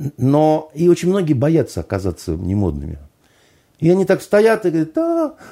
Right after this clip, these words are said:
мы за Кирилла Серебренникова, он такой великий режиссёр. Вот просто, да, я вот, да, сидел на двух спектаклях, ни на одном не уснул, ни хера не понял, но, в общем, здорово, так сказать, и так далее". Это чушь.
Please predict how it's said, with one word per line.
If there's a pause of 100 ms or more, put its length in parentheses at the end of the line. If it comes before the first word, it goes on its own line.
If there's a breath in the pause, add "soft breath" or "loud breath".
мы
за
Кирилла
Серебренникова, (260 loud breath)
он
такой
великий
режиссёр. (300 loud breath)
Вот (220)
просто,
да,
я
вот,
да,
сидел
на
двух
спектаклях,
ни
на
одном
не
уснул,
ни
хера
не
понял,
но,
в
общем,
здорово,
так
сказать,
и
так
далее". (1000 loud breath)
Это
чушь.